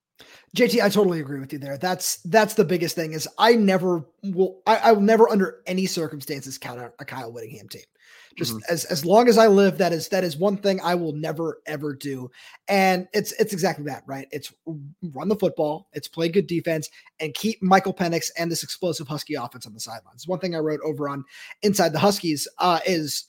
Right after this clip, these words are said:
Speaker 1: th-, the Utes don't have the offense that can compete with Washington if this game turns into a shootout.
Speaker 2: Oh.
Speaker 1: And it, 'cause i-, if that happens,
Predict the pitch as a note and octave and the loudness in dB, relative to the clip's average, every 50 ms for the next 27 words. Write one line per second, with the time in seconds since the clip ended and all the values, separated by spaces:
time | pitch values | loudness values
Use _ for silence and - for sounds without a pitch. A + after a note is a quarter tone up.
0 | _ _ _ _ _ _ _ _ _ _ _ _ _ _ _ _ G#3 G3 D#3+ E3+ | _ _ _ _ _ _ _ _ _ _ _ _ _ _ _ _ -8 -8 -8 -8
1 | F3+ - F#3 E3+ E3 - - - - G#3 G3+ F3 F3 A#3 C#4+ D4+ D4 - - - | -6 -6 -6 -6 -6 -10 -16 -2 2 2 4 4 6 4 4 4 2 0 -4 -6
2 | - F#3+ - _ _ - _ _ _ _ _ _ _ _ E3+ C#3+ C3 - G#3+ A3 | -6 -6 -10 _ _ -20 _ _ _ _ _ _ _ _ -14 0 4 4 4 4
3 | A#3 A#3 - - G3+ G#3+ G3 D#3+ F#3 G#3 - F3 E3+ F3 E3+ - F#3 E3 E3 - | 4 0 -2 0 2 2 2 2 -2 -2 0 0 0 0 0 0 -2 -4 -2 -4
4 | F3 D#3+ - D#3 D3 C#3 - E3+ E3 D#3 C#3+ - _ _ - - _ _ - D#3 | -6 -6 -6 -8 -12 -8 -6 -4 -4 -4 -6 -10 _ _ -20 -20 _ _ -4 -4
5 | E3+ - C#3 D3 D#3+ D3 C#3+ - - C#3 - D#3 C#3+ C3+ C#3+ - D#3+ C#3+ - - | -2 -2 0 0 0 0 0 -2 -6 -6 -6 -6 -6 -6 -6 -6 -6 -6 -4 -4
6 | C#3+ C3 B2+ - C3+ B2 - A#2 A#2+ A#2+ A2+ - - B2+ G#2 - - - _ _ | -6 -6 -6 -8 -8 -8 -10 -10 -10 -10 -10 -8 -10 -10 -12 -14 -20 -20 _ _
7 | _ _ _ _ _ _ _ _ - B2 C3 B2 - F#3+ F#3 F3 E3+ - - _ | _ _ _ _ _ _ _ _ -10 -10 -2 2 4 4 4 4 2 -2 -10 _
8 | _ C3+ B2+ - _ _ - C#3 G#3+ A3 - - - - - G#3 A3 D#3+ F3+ F#3 | _ -20 -20 -20 _ _ -10 0 0 0 0 0 -6 2 6 6 6 6 6 4
9 | G#3+ G#3 G3+ G#3 G3+ A3 A3 B3 B3+ A#3 A3+ A3 G3 F#3 - | 2 4 4 4 6 6 8 10 10 8 8 4 2 0 -2